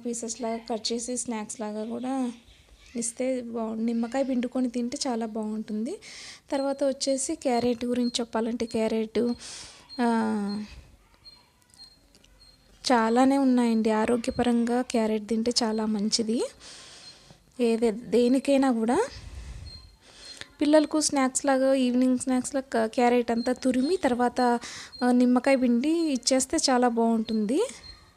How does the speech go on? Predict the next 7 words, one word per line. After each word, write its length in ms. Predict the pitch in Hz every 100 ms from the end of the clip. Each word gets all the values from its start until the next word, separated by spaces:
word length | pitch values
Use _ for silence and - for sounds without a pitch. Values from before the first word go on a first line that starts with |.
| _ - - - - - _
క్యారెట్ 300 | - 269 285
కర్రీలోకి 580 | 277 269 262 254 247 277 -
నేను 400 | 302 240 240 240
ఎండు 420 | 240 233 262 262
కొబ్బరి 360 | 254 269 240 240
తీసుకున్నాను 540 | 247 - 240 233 226
మసాలాకి. 600 | 214 - 220 220 208 392